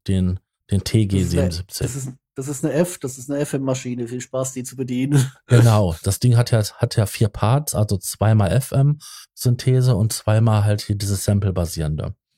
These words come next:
Speaker 2: Ah,
Speaker 1: Ähm,
Speaker 2: okay.
Speaker 1: das Dingen zu bedienen, da brauchst du Ewigkeiten am, am Gerät. Du brauchst ein bisschen weniger, wenn du das mit, mit einem Software-Editor machst. Aber alleine so, ach, zu kapieren, wie man das macht, wie man F M programmiert.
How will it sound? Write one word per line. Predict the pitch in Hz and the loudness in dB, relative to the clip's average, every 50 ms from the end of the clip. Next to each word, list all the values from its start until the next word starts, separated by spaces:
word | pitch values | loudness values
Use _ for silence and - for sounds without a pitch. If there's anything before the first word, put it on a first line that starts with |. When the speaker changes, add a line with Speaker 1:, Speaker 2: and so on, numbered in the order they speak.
| _ _ _ - _ _ _ _ _ _ _ _ | _ _ _ -20 _ _ _ _ _ _ _ _
Speaker 2:
Ah, | - 120 117 113 | 2 4 6 6
Speaker 1:
Ähm, | 110 110 110 113 - 120 | 4 2 0 -2 -8 -6
Speaker 2:
okay. | 120 123 | -2 2
Speaker 1:
das | 135 143 185 185 - - | 4 4 4 4 0 0
Dingen | 127 117 135 156 170 151 135 135 | 0 2 4 4 6 6 6 4
zu | 131 - - 127 117 | 2 2 0 2 4
bedienen, | 120 127 117 120 139 143 143 123 110 107 113 131 139 131 123 - | 4 2 2 2 2 2 2 4 4 4 4 2 2 0 0 0
da | 113 101 | 0 0
brauchst | 98 104 98 113 113 - - | 0 0 0 0 0 0 -2
du | 101 - - | -6 -6 -2
Ewigkeiten | - 123 131 139 123 113 98 - - - - - 87 85 82 82 82 87 82 87 - _ _ _ _ | 2 4 4 4 4 2 0 -2 -4 -8 -4 -2 -2 -2 -2 -4 -6 -8 -8 -8 -10 _ _ _ _
am, | - - 98 95 95 90 87 - | -4 -2 0 0 0 0 -4 -4
am | - 107 104 | -2 0 2
Gerät. | 101 107 104 92 104 107 95 78 73 - - _ _ _ _ _ _ _ _ | 2 2 2 2 2 2 0 0 -4 -6 -14 _ _ _ _ _ _ _ _
Du | - 98 | -6 -4
brauchst | - 95 113 127 127 - - | 0 2 4 4 4 2 2
ein | 110 | 2
bisschen | 113 143 - - - 110 104 98 | 2 2 0 2 2 2 2 2
weniger, | 113 117 139 147 123 110 - 107 101 | 2 2 4 4 2 2 2 2 4
wenn | 110 110 | 4 4
du | 113 104 | 2 2
das | 107 104 - - | 0 -2 -2 -2
mit, | 107 113 - - - - | -4 -4 -4 -4 -6 -4
mit | 113 113 - - | -4 -2 -2 -2
einem | 104 | -2
Software-Editor | - - 131 127 - - - - 90 87 82 - - 80 82 | 2 2 0 0 0 -2 -2 -2 -2 -4 -6 -4 -4 -4 -2
machst. | 80 76 73 71 - - - _ _ _ _ _ - - - - _ _ _ - _ _ | -2 -2 -4 -6 -6 -10 -16 _ _ _ _ _ -20 -20 -20 -20 _ _ _ -20 _ _
Aber | - 107 104 120 - | 0 2 4 4 4
alleine | - 117 113 117 117 135 156 151 139 | 6 6 6 6 6 6 6 4 4
so, | 123 127 117 - | 4 4 2 2
ach, | - - - | 0 -4 -4
zu | - - 131 | -6 -6 -2
kapieren, | - - 123 - - - - 160 165 143 123 107 104 110 | 2 2 2 2 0 -4 -2 0 2 4 4 2 2 0
wie | 135 160 | 0 2
man | 160 156 147 | 2 2 2
das | 131 123 - - - | 2 0 0 0 0
macht, | 123 131 127 - - 110 | 0 0 0 0 -2 0
wie | 120 131 | 2 4
man | 131 113 | 4 4
F | - 123 113 - - - | 4 2 0 0 -2 -2
M | - 139 147 165 143 | 0 2 4 4 2
programmiert. | - 107 - 107 101 101 95 101 104 120 139 107 80 73 | 2 2 2 2 2 2 2 4 4 4 2 2 0 -2